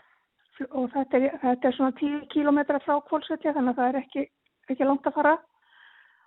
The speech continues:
Og hérna, hún er opin, hefur verið opin um helgar frá, á laugardögum frá tólf til sex og sunnudögum frá tólf til sex og svo hefur við tekið á móti hópum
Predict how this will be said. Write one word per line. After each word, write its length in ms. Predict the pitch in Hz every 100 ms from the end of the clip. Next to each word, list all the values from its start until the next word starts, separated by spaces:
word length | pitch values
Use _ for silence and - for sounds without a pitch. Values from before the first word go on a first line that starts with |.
| _ _ -
Og 200 | 262 254
hérna, 380 | 277 254 262 269 - 339
hún 100 | 277
er 120 | 269 254
opin, 420 | 294 294 294 285 - -
hefur 520 | 262 - - 262 262
verið 220 | 254 262
opin 240 | 277 320 311
um 60 | 285
helgar 400 | 285 - 311 311
frá, 140 | 294 254
á 380 | - _ _ 262
laugardögum 560 | 233 262 294 294 277 254
frá 220 | 294 240 226 -
tólf 240 | 269 262 - -
til 140 | 247 - _ _ _ _ - -
sex 320 | 302 - -
og 140 | 254 -
sunnudögum 540 | 277 269 277 262 262
frá 140 | 269 240
tólf 160 | 269
til 140 | - 262
sex 300 | 320 311 -
og 120 | 269 -
svo 100 | 285
hefur 220 | 294 294
við 80 | 294
tekið 240 | 294 294
á 80 | 277
móti 220 | 277 285
hópum 340 | 302 - 269